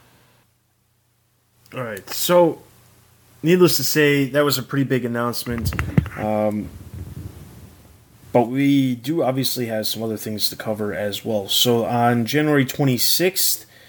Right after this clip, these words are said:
Warner Brothers announced that, uh, Batman Beyond: Return of the Joker will be coming to Blu-ray on April fifth. The price will be nineteen ninety-eight. Uh, all of the special features were on the original D V D release, and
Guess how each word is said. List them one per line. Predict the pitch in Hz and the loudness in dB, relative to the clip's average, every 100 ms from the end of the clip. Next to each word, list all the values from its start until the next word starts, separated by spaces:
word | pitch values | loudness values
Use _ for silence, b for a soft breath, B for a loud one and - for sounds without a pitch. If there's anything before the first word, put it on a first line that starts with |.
| B B - | B B -4
Warner | 120 123 | -2 4
Brothers | 123 123 110 | 4 4 0
announced | 110 117 120 139 139 - | 0 0 0 2 0 2
that, | 113 110 - | 0 0 -2
uh, | 113 110 107 104 101 - _ _ _ | -2 0 2 0 -4 -10 _ _ _
Batman | 123 131 135 131 117 - | 2 4 2 2 0 -6
Beyond: | - 120 123 131 147 | -4 0 2 2 0
Return | 117 - 123 | -2 -2 -2
of | |
the | 110 | -2
Joker | 104 117 110 | -2 -4 2
will | 156 | 2
be | 120 | 2
coming | 107 117 113 | 0 0 0
to | 104 | -2
Blu-ray | 95 113 123 147 143 | -4 0 4 6 4
on | 123 110 107 | 0 -4 -4
April | 98 120 113 110 | -2 -4 -2 -6
fifth. | 98 - 143 165 - B B B B | -6 2 2 2 -10 B B B B
The | - | -18
price | - 117 110 | -4 0 0
will | 113 | -2
be | 110 117 113 107 | -4 -2 -2 -2
nineteen | 107 117 - | -4 -4 -4
ninety-eight. | 117 110 107 127 180 - B B B B B | -4 -2 2 2 2 -4 B B B B B
Uh, | 98 101 101 101 101 95 - - - - | -2 0 2 2 2 0 -4 -16 -20 -8
all | 117 143 156 | 0 2 2
of | 127 | 0
the | 135 123 | 0 0
special | - 139 127 | 0 0 -2
features | - 139 139 139 127 117 | -2 -2 0 0 0 -2
were | 117 117 | -2 -2
on | 117 | -2
the | 113 | -4
original | 104 117 117 123 | -4 -6 -4 -4
D | 110 | -4
V | 110 | -8
D | 110 127 | -4 -4
release, | 139 143 143 135 - - | -2 0 0 2 0 0
and | - 117 113 113 113 110 110 | -4 -10 -6 -4 -4 -4 -6